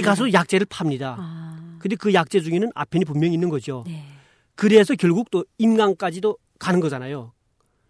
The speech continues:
Speaker 2: 그러니까 팔도구에서 건너서 중국이 또 다시 임강이 가는 거예요.
Speaker 1: 네.
Speaker 2: 그때 이제 김일성이가 강망철길 오니까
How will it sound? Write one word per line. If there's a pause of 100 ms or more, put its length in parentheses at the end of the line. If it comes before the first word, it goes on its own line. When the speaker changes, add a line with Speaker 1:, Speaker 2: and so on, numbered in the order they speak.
(120)
Speaker 2:
그러니까
팔도구에서
건너서
중국이
또
다시
임강이
가는
거예요.
Speaker 1:
네. (520)
Speaker 2:
그때
이제
김일성이가 (400)
강망철길
오니까